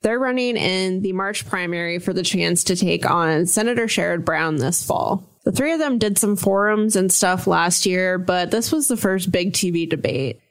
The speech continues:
And this primary is kind of weird compared to twenty twenty-two because they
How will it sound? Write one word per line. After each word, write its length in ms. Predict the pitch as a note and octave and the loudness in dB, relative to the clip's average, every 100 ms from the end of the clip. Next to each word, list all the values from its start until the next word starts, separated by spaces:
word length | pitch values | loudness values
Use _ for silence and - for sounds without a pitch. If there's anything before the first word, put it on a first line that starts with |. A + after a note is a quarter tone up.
| _ | _
And 340 | - G3 F#3+ G3 | -4 -2 -2 -2
this 160 | B3 | -4
primary 640 | - - - C4+ C4 C4 G#3+ | -8 -10 -4 -2 0 0 0
is 100 | G3+ | -2
kind 280 | A3 G3+ F#3 | 0 0 2
of 80 | |
weird 480 | E3+ E3+ F3+ G3 G3+ | 2 2 2 2 2
compared 400 | G#3+ F3+ F#3 F3 | 0 2 0 0
to 40 | E3+ | 0
twenty 320 | - F3+ F3 | 0 0 0
twenty-two 680 | - F3 F3 - F3 F3+ F#3 | 0 0 0 0 0 0 0
because 520 | F3+ F3+ G3 F3 E3 | -2 -2 2 2 2
they 340 | F3+ F3 F3 | 2 0 -2